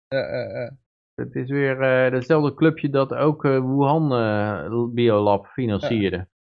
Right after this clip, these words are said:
Speaker 1: En dan
Speaker 2: Ja,
Speaker 1: toevallig
Speaker 2: Eco Health, dat is, eh, de, de, de naam zegt het ook al, de, de gezondhe-, de eco-gasten die willen gewoon mensen dood hebben. Dus die zijn hard
Speaker 1: Nee,
Speaker 2: aan het
Speaker 1: e-,
Speaker 2: vieren.
Speaker 1: e-, Echo, het is eigenlijk Echo Health Alliance, is het, hè?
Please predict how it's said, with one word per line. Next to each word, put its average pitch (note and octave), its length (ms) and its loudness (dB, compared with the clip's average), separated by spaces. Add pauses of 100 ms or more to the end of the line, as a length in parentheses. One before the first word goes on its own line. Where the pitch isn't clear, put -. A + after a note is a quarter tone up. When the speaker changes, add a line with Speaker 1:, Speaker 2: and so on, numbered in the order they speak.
(240)
Speaker 1:
En C3+ 140 -8
dan C#3 80 -4
Speaker 2:
Ja, C#3 60 -4
Speaker 1:
toevallig E3 380 2
Speaker 2:
Eco E3 220 6
Health, E3 320 4
dat D3 160 -2
is, D3+ 160 2
eh, D3 200 2
de, D3+ 160 0
de, D3+ 180 -6
de C3+ 100 0
naam F3+ 240 2
zegt E3 120 -2
het E3+ 100 -6
ook D#3+ 120 -2
al, A2+ 140 -2
de, C3+ 200 -8
de C#3+ 160 -6
gezondhe-, D#3 600 0
de C3+ 180 -2
eco-gasten C#3+ 1040 0
die D3 100 -2
willen D3+ 140 -2
gewoon D3 160 0
mensen C#3 260 -4
dood D#3 240 2
hebben. G#2 200 -4
Dus G#2 100 -10
die C#3 100 -6
zijn C3 120 -4
hard D3 140 -2
Speaker 1:
Nee, D#3+ 120 2
Speaker 2:
aan F3 60 0
het F#3+ 100 2
Speaker 1:
e-, - 20 2
Speaker 2:
vieren. E3 200 0
Speaker 1:
e-, E3+ 140 -4
Echo, G3 380 0
het D3+ 140 -2
is C#3+ 160 -10
eigenlijk F3 360 -4
Echo F3 360 -2
Health D3 300 0
Alliance, C3 500 -4
is - 180 -20
het, C#3+ 100 -12
hè? F#3 60 -14